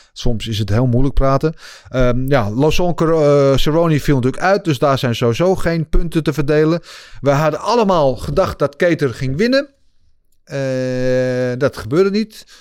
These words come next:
Omdat één jurylid, nee hoor, eh, dat gebeurde niet. Emmet won, dus daar werden ook geen punten verdeeld. En we dachten ook allemaal dat Holland op K O ging winnen.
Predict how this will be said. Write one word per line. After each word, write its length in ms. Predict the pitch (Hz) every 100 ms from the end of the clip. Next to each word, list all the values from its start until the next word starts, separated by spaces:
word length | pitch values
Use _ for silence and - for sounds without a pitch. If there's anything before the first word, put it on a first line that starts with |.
| _ _
Omdat 300 | - 120 110
één 140 | - 123
jurylid, 560 | 113 135 123 127 123
nee 120 | - 95
hoor, 220 | 110 - - -
eh, 260 | 117 110
dat 120 | 113 120
gebeurde 300 | 123 131 139
niet. 180 | 143
Emmet 260 | 139 127 123
won, 280 | 123 123 120
dus 180 | 117 110
daar 260 | 123 117 -
werden 220 | 120 -
ook 160 | 160 -
geen 280 | 185 185
punten 340 | - 113 - 175
verdeeld. 460 | 151 143 170 202 - - - -
En 140 | 147
we 60 | 135
dachten 300 | 160 - 185
ook 140 | 208
allemaal 680 | - 185 196 165 170 208 233 _ _
dat 140 | 151 143
Holland 360 | 151 165 165
op 160 | - -
K 40 |
O 200 | 180 170
ging 200 | 156 165
winnen. 320 | 135 120 104